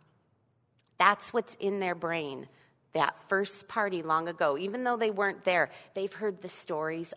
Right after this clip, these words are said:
over and over again. They knew what it was supposed to be like. And this second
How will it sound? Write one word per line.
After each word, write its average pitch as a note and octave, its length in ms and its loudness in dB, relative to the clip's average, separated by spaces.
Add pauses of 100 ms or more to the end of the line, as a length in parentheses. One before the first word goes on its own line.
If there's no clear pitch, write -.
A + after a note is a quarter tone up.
over F#3 380 6
and D#3+ 120 0
over D#3 260 0
again. E3 280 -6
They G3 140 -2
knew B3+ 260 0
what A3+ 140 4
it F#3+ 100 2
was F#3 140 -2
supposed - 420 -2
to E3+ 60 -8
be D#3 180 -8
like. C#3 240 2 (340)
And F3 280 0
this C4+ 200 2
second - 640 -4